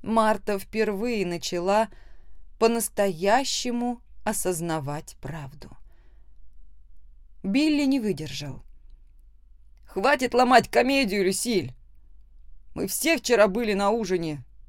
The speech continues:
полумёртвые. Ты одна выглядела нормально,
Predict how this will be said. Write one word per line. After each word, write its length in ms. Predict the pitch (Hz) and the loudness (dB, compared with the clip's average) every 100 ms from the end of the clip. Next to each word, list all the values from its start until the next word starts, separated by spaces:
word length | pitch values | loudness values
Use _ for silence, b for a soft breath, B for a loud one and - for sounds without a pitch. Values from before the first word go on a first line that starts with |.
| - - - - | -20 -20 -12 0
полумёртвые. 840 | 220 262 247 214 - 170 156 131 - - - - - - - - - - | 2 4 4 4 2 -2 -2 -4 -14 -16 -14 -14 -16 -20 -16 -16 -16 -2
Ты 80 | 202 | 8
одна 420 | 208 190 240 233 | 8 8 6 6
выглядела 560 | 180 226 202 180 196 196 | 6 2 2 2 4 4
нормально, 760 | 202 196 208 214 185 160 139 | 6 4 4 4 4 2 -4